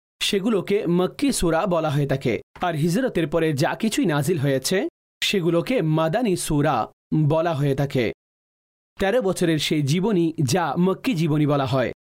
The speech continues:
আর তাতে যা নাজিল হয়েছে, সেগুলোকে মক্কি সূরা বলা হয়ে থাকে। কুরআনে মাজিদের মধ্যে অধিকাংশ মক্কি সূরা রয়েছে। জি হ্যাঁ, এইটি সিক্স,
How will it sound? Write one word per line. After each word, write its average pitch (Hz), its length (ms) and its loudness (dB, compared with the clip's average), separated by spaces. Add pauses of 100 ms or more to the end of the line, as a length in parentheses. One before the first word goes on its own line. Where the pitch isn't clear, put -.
(160)
আর 165 240 0
তাতে 208 300 0
যা 160 180 0
নাজিল 160 320 0
হয়েছে, 156 320 0
সেগুলোকে 165 540 -2
মক্কি 165 420 0
সূরা 147 580 0
বলা 165 320 0
হয়ে 175 240 0
থাকে। 143 440 -2 (200)
কুরআনে 190 340 0
মাজিদের 170 500 0
মধ্যে 135 480 0 (260)
অধিকাংশ 196 500 -2
মক্কি 175 480 -2
সূরা 156 400 0
রয়েছে। 147 460 -2 (240)
জি 196 240 2
হ্যাঁ, 165 320 0 (800)
এইটি 196 440 0
সিক্স, - 720 -4